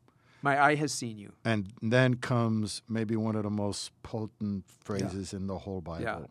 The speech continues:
Speaker 1: "Al ken emas, and therefore I'm disgusted. Venichamti al afar ve'efer." And I, and I pity humanity.
Speaker 2: You know, Mordechai, if there's one thing that freaks out my non-Jewish friends,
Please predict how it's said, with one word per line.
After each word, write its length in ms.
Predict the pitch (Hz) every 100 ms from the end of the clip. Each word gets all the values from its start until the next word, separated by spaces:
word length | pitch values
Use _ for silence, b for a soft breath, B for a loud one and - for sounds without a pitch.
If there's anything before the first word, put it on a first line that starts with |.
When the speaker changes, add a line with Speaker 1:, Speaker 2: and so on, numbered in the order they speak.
| _ 139
Speaker 1:
"Al 120 | 127
ken 400 | 127 165 175 180 -
emas, 580 | 131 123 131 190 - -
and 140 | 123
therefore 320 | 139 143 143
I'm 80 | 123
disgusted. 760 | 120 - - 143 143 175 185 - b b b _
Venichamti 800 | 107 120 117 - 143 151 175 165
al 220 | - 117
afar 480 | 123 123 131 123 120
ve'efer." 600 | 120 117 120 - 117 110 - B B
And 140 | 113 110
I, 140 | 98 -
and 100 | 120
I 100 | 110
pity 340 | - 175 151
humanity. 540 | 131 120 107 98 - - -
Speaker 2:
You 100 | 120
know, 120 | 117
Mordechai, 480 | 107 110 117 110 98
if 120 | 90
there's 260 | 104 92 104
one 340 | 95 117 127
thing 260 | 123 117 95
that 160 | 87
freaks 340 | - 104 95 101
out 160 | 101
my 140 | 87 90
non-Jewish 500 | 95 92 98 92 -
friends, 420 | 90 90 92